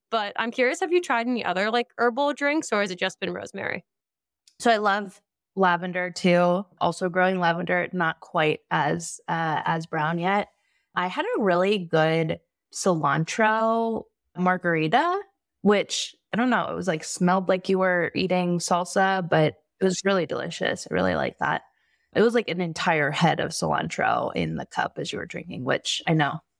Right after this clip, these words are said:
Speaker 2: it's polarizing. Not everyone's into it. I'm really into it. Um, so I really like that one. Obviously mint, but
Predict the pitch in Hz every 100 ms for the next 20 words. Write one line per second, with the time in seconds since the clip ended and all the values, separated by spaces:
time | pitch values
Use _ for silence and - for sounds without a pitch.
0 | _ _ - 202 185 175 170 165 165 156
1 | 135 147 165 190 180 185 180 - 170 185
2 | 170 151 143 175 220 220 208 202 208 196
3 | 196 - _ _ _ - 165 156 151 160
4 | 160 160 175 180 160 151 156 - 143 131
5 | 147 151 185 _ _ - - 165 185 -
6 | 180 151 143 139 - - 120